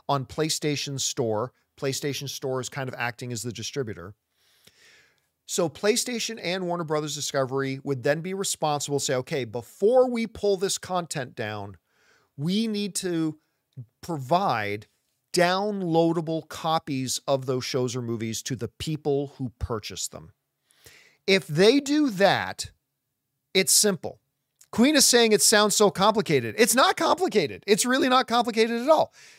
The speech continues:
So, like, Queen, if, if you are doing a service, like, you're doing a streaming service, and I buy a season of,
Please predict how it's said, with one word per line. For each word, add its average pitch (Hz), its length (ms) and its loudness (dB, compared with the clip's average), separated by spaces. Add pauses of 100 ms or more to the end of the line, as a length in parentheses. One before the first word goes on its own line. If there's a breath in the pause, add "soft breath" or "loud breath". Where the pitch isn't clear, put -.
(100)
So, 233 220 2
like, 226 240 0 (320 soft breath)
Queen, 247 240 2
if, 214 180 4
if 208 160 -4
you 277 240 2
are 254 120 6
doing 208 360 -2
a 170 80 0
service, 117 500 -4
like, 156 200 -2
you're 202 120 0
doing 190 240 -2
a 165 60 -2
streaming 147 420 -4
service, 101 400 -6
and 165 160 -2
I 196 220 0
buy 160 500 0
a 143 80 -6
season 151 480 -4
of, 127 280 -6